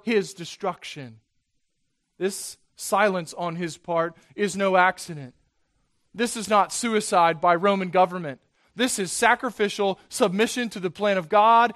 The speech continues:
to rescue sinners like us, like me. Jesus is substituting himself. He is being rejected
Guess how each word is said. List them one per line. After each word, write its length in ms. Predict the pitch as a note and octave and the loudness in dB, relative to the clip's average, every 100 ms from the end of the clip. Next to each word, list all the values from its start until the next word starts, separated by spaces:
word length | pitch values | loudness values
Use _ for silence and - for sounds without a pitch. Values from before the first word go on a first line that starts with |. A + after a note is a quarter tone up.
| - | -10
to 100 | - | -8
rescue 360 | G#3+ G#3+ - G3+ | 2 2 2 -8
sinners 600 | - A#3 A3+ F3 - - F#3+ | -4 -2 0 -4 -8 -16 0
like 220 | A3 A3 | 0 4
us, 480 | B3 G#3+ - - - | 4 4 -4 -14 0
like 180 | A3 G#3 | 0 2
me. 380 | B3 A#3+ E3 B2+ _ _ _ _ _ _ _ _ _ _ _ _ _ _ _ _ _ _ _ _ _ _ _ _ _ _ _ _ _ _ _ _ _ _ _ _ _ | 0 -2 -4 -14 _ _ _ _ _ _ _ _ _ _ _ _ _ _ _ _ _ _ _ _ _ _ _ _ _ _ _ _ _ _ _ _ _ _ _ _ _
Jesus 480 | - G#3+ G#3 F#3+ - | -10 -8 -6 -8 -8
is 320 | E3+ C#3+ - - _ _ | -8 -8 -14 -18 _ _
substituting 920 | - - G#3+ - F#3 - G3 E3+ D3 C#3+ _ _ _ _ _ _ _ _ _ | -10 0 0 -2 -14 -8 -8 -6 -10 -14 _ _ _ _ _ _ _ _ _
himself. 760 | F3 - F#3 C3+ G#2+ _ _ _ _ _ _ _ _ | -10 -2 0 0 -4 _ _ _ _ _ _ _ _
He 160 | G3 | -4
is 100 | F#3+ | -4
being 240 | E3+ F#3 F3 | -4 -8 -8
rejected 680 | E3 D#3 F#3 - F3 D3 | -8 -2 -2 -2 -6 -6